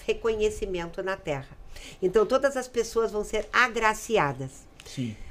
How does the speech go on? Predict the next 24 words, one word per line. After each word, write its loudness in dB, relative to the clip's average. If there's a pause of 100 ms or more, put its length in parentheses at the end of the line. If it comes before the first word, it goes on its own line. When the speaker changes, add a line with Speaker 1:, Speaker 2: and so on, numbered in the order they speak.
(120)
Speaker 1:
Aí, 6
quando 2
chegar 4
em 2
outubro, 0
você -6
vai 0
dar 4
um 4
respiro 0
muito 0
grande -2 (1500)
pra 0
Speaker 2:
Olha. 2
Speaker 1:
que 0
você 0
possa 2
se -10
conectar 0 (360)
com 6
o -2
que -6
verdadeiramente 0
você -6